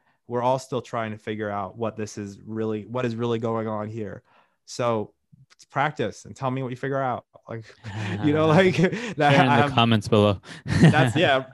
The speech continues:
Speaker 1: Post in the comments below what you find out in your lucid dreams tonight. Like, you know,
Speaker 2: Yeah.
Speaker 1: for real. But, like, that's, it's, it's not that anyone is better than another. And I think that that is where people get hung up these days.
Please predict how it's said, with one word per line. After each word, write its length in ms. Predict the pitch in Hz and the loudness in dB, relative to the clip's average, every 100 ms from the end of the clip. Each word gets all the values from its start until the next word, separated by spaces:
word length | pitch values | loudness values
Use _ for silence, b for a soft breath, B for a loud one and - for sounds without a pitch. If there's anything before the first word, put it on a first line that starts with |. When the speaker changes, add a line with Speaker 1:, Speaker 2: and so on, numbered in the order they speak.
| - | -2
Speaker 1:
Post 240 | 185 185 | 0 0
in 40 | 190 | -2
the 60 | |
comments 360 | 180 185 175 165 | -2 0 0 -2
below 360 | - 165 165 113 | -2 2 2 2
what 180 | 123 | -2
you 160 | 127 135 | -4 -6
find 320 | 127 143 135 | -2 0 2
out 240 | 135 120 113 | 2 0 0
in 60 | |
your 260 | 120 117 113 | -2 -2 -2
lucid 320 | 127 131 131 | -4 -4 -6
dreams 280 | 120 127 123 | -4 -4 -6
tonight. 260 | 107 90 90 _ - | -8 -10 -14 _ -8
Like, 520 | 117 113 107 - - - | -2 0 -2 -6 -20 -8
you 180 | 131 | -4
know, 120 | 127 113 | -2 -2
Speaker 2:
Yeah. 80 | |
Speaker 1:
for 120 | 135 135 | -2 -2
real. 260 | 143 104 | -2 -2
But, 200 | 95 107 | -6 -8
like, 280 | 113 113 107 | -4 -4 -2
that's, 480 | 123 123 120 - - _ _ _ _ _ _ _ _ _ _ 113 123 _ _ | -2 -2 -4 -14 -20 _ _ _ _ _ _ _ _ _ _ -20 -20 _ _
it's, 260 | 139 139 - | -12 -12 -12
it's 240 | 135 - | -12 -8
not 440 | 135 135 131 127 120 | -2 0 0 -2 -4
that 200 | 117 117 | -4 -4
anyone 440 | 127 123 120 113 | -4 -2 -2 -2
is 160 | 110 104 | -2 -4
better 280 | 113 117 | -4 -2
than 140 | 107 104 | -2 -4
another. 460 | 107 120 101 90 - | -2 -4 -4 -10 -10
And 120 | 120 | -6
I 80 | 117 | -6
think 280 | 117 139 131 | -6 -6 -6
that 140 | 120 113 | -6 -2
that 280 | 117 113 | -2 -2
is 140 | 110 110 | -4 -6
where 140 | 113 | -6
people 300 | 110 123 110 | -6 -6 -4
get 180 | 110 107 | -4 -6
hung 260 | 98 110 113 | -6 -4 -2
up 180 | 160 | -2
these 200 | - 113 | -2 -8
days. 320 | 101 90 - | -10 -16 -18